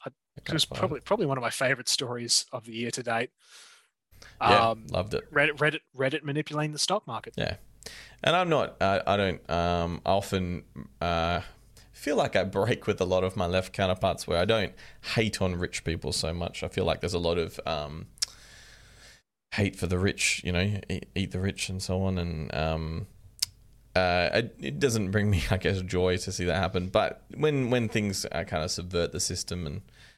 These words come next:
Speaker 2: uh, do things a bit different, especially when it's a band of, um, people kind of coming together, it does feel good sometimes.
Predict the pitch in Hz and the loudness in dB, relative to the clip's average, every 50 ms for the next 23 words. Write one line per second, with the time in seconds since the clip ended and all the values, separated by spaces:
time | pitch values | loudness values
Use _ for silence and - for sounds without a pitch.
0 | _ _ _ _ _ _ _ 120 - 87 87 85 - 85 85 - 85 87 92 - | _ _ _ _ _ _ _ -8 -6 -6 -4 -4 -4 -6 -4 -6 -6 -6 -6 -6
1 | - 67 - - - - - 87 87 90 - - 82 87 - - 73 80 69 - | -8 -8 -6 -6 -8 -6 -6 -6 -6 -6 -4 -2 -2 -2 -2 -4 -4 -6 -6 -6
2 | - 80 - - 80 85 82 85 85 85 90 - - - - - - 82 82 82 | -8 -6 -2 -2 0 0 0 -2 -2 -4 -6 -8 -14 -14 -10 -8 -6 -6 -6 -6
3 | 85 90 - 98 90 - - 87 90 - - 87 85 90 - - 92 90 90 95 | -8 -6 -6 -6 -6 -6 -8 -10 -8 -6 -6 -6 -6 -6 -6 -6 -4 -4 -4 -6
4 | 95 - 90 90 85 85 87 87 87 - - - - - - - - _ - - | -8 -6 -4 -2 -2 0 0 -2 -4 -6 -12 -20 -20 -20 -20 -20 -8 _ 0 2
5 | 95 87 - - - 76 80 104 - - - - - - - - - - - 101 | 2 2 2 -2 -4 -6 -6 -6 -8 -8 -8 -8 -8 -8 -8 -8 -6 -6 -6 -8
6 | - - - | -10 -14 -18